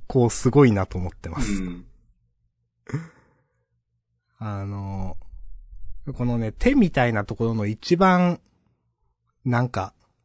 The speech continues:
Speaker 1: 先っぽにこれ指なのかな？なんかすごいたくさん生えてるの、すっ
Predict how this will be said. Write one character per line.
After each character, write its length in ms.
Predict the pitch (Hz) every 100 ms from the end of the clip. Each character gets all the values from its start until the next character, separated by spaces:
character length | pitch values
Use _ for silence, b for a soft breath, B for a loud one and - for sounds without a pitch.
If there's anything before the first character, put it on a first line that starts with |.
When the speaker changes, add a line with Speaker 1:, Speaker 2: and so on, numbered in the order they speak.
| _ _ _ _ 349
Speaker 1:
先 320 | - 147 175
っ 40 | 185
ぽ 240 | - 180
に 120 | 175
こ 180 | - 131
れ 160 | 127 120
指 500 | 117 135 135 220 359
な 120 | 302
の 120 | 143
か 140 | -
な？ 120 | 107 107
な 120 | 123
ん 40 |
か 100 | 123
す 160 | - -
ご 100 | 214
い 120 | 175
た 160 | - 135
く 80 | -
さ 100 | 160
ん 60 |
生 140 | 147 165
え 40 |
て 140 | - 120
る 60 |
の、 60 | 104
す 360 | - -
っ 40 | -